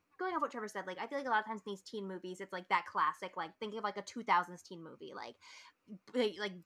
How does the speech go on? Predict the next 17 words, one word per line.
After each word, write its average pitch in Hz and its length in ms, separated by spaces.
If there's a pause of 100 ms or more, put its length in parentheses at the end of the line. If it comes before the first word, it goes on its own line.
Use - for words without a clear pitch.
(140)
bitch 240 220
of 262 100
an 233 100
older 208 220
sister, 208 340
like, 190 140
I 180 60
feel 190 80
like 190 180
opens 208 280
up 202 100
the 208 60
bedroom 190 280
door, 190 120
like, 185 160 (360)
Come 381 160
on, 392 280